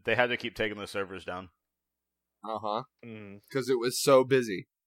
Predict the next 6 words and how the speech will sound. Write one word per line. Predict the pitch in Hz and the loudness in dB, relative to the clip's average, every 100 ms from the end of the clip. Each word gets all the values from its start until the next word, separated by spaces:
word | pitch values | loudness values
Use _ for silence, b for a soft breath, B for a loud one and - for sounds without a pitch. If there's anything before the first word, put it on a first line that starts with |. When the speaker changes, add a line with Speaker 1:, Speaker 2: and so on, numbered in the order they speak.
| _ _ _ _ _ _ _ _ _ - | _ _ _ _ _ _ _ _ _ -4
Speaker 1:
They're | 127 | -4
gonna | 120 98 | -2 -6
epic | 95 - 95 | -8 -8 -6
it. | 101 - - _ _ _ _ _ _ _ | -6 -6 -14 _ _ _ _ _ _ _
Speaker 2:
That | 107 120 131 | 0 6 6
is | 135 117 - | 6 0 -8